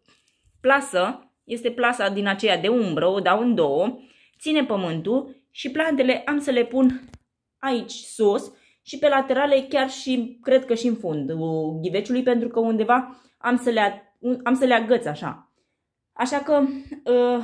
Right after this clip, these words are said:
de această dată închei aici și următorul video va fi în ziua următoare.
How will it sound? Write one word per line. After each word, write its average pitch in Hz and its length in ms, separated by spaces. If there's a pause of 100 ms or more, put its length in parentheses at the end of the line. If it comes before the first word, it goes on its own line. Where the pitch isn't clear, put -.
de 240 120
această 262 380
dată 226 680 (140)
închei 254 420
aici 214 480 (380)
și - 120
următorul 269 720
video 214 640 (200)
va 269 120
fi 277 100
în 247 140
ziua 254 200
următoare. 233 840